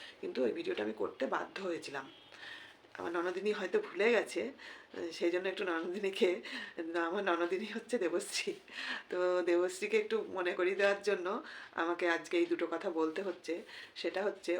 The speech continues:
ও বারবার ভিডিওতে বলছিল যে, "মন্দিরা, উম, তুমি তোমার মাকে, তোমার মায়ের অতীত নিয়ে তুমি আমাদেরকে জানিয়েছো বলেই আমরা জানতে পেরেছি।"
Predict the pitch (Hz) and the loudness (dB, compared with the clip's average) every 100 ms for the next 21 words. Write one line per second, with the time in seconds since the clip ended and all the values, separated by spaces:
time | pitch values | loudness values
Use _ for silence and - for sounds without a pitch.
0 | - 170 170 175 196 196 - 185 196 185 | -2 -2 0 2 2 0 -4 -6 -4 -2
1 | 190 175 175 175 180 175 - - - - | -2 0 0 0 -2 -4 -6 -14 -16 -2
2 | 175 175 170 180 214 175 156 - - - | 0 0 -2 0 2 2 -2 -10 -20 -14
3 | 160 160 160 185 175 208 202 175 175 165 | -12 -10 -4 -2 0 -2 0 0 0 0
4 | 160 214 302 - - - - - 175 180 | -2 -2 -2 -4 -14 -18 -20 -6 -2 0
5 | 175 175 175 208 175 196 202 202 226 208 | 0 0 2 0 0 -4 -4 0 0 0
6 | 185 226 196 175 175 190 277 - - - | -2 0 2 2 0 2 0 -2 -12 -6
7 | 170 170 180 185 233 208 175 196 285 - | 0 0 0 0 0 2 2 4 2 2
8 | 185 175 175 156 151 156 151 - - | 0 0 0 -2 -4 -4 -4 -6 -12